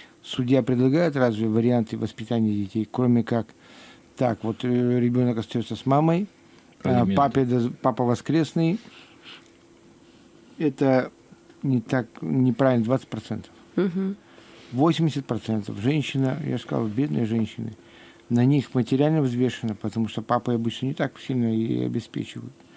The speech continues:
Speaker 1: Материальное обеспечение, на ней бедной, э, моральное воспитание,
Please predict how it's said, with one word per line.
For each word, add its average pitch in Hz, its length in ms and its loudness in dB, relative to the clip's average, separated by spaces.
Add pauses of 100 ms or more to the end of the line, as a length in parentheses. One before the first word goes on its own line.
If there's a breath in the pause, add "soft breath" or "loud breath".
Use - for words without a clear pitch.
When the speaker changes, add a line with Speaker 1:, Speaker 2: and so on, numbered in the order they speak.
(480 loud breath)
Speaker 1:
Материальное 151 460 4
обеспечение, 120 800 -2 (520 loud breath)
на 120 180 4
ней 135 240 6
бедной, 127 540 2 (400 loud breath)
э, 127 1160 2
моральное 147 640 4 (380)
воспитание, 110 760 -2